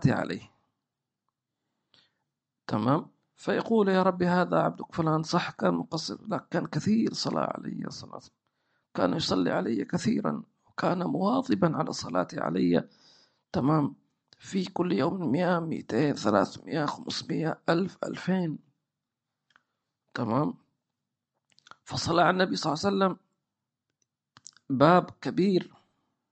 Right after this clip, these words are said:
وهذا بنص النبي صلى الله عليه وسلم: "إن أقربكم مني مجلساً أكثركم علي صلاة".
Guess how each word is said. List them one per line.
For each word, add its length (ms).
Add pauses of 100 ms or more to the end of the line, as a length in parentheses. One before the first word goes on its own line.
(600)
وهذا 360
بنص 360
النبي 320
صلى 140
الله 80
عليه 100
وسلم: 280 (600)
"إن 180
أقربكم 640
مني 300
مجلساً 640 (180)
أكثركم 640
علي 400
صلاة". 400